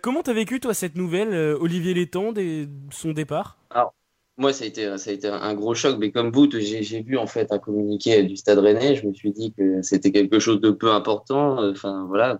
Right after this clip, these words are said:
Speaker 2: quelque chose qui était, qui était pas grave. Et moi, au-delà de ça, ce qui m'énerve, c'est que on sait ce qu'on va perdre, mais on sait pas ce qu'on va gagner.
Speaker 1: Eh oui,
Speaker 2: C'est-à-dire
Speaker 1: évidemment.
Speaker 2: qu'avec, avec Létang, on avait un vrai projet. Alors moi, au-delà du sportif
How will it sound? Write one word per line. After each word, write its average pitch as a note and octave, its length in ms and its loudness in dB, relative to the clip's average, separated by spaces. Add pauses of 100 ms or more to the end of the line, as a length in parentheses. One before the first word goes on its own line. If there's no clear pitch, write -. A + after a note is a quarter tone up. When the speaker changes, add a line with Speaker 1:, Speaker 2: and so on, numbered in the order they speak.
(120)
Speaker 2:
quelque G2 260 -10
chose - 240 -6
qui G2+ 120 0
était, F#2 320 0 (100)
qui G#2 100 0
était G2+ 160 2
pas A2 140 2
grave. C#3 180 2
Et A#2+ 60 -8
moi, D3 260 -6
au-delà B2+ 300 -2
de B2+ 60 -16
ça, D#3+ 160 -6
ce - 80 -10
qui A#2 120 -10
m'énerve, C#3+ 320 -6
c'est - 220 -4
que G#2 240 -2 (420)
on G#2 100 -2
sait D#3 160 0
ce D#3 80 -2
qu'on A#2+ 140 2
va G2+ 120 6
perdre, C#3 300 2
mais G#2 60 0
on G2+ 80 -4
sait A2 140 -6
pas C3+ 120 -2
ce C3 80 -6
qu'on A2 100 -8
va G2 140 2
gagner. G#2 320 2
Speaker 1:
Eh B2+ 40 -6
oui, C3+ 360 0
Speaker 2:
C'est-à-dire A2+ 240 4
Speaker 1:
évidemment. - 80 -2
Speaker 2:
qu'avec, G#2+ 180 0 (320)
avec G#2+ 220 0
Létang, C#3 340 0
on - 40 -2
avait G2+ 180 -2
un G2 100 -4
vrai B2 240 0
projet. G#2 420 0
Alors F#2 220 2
moi, A#2 340 2
au-delà B2 280 2
du A#2 120 -6
sportif D#3+ 520 -10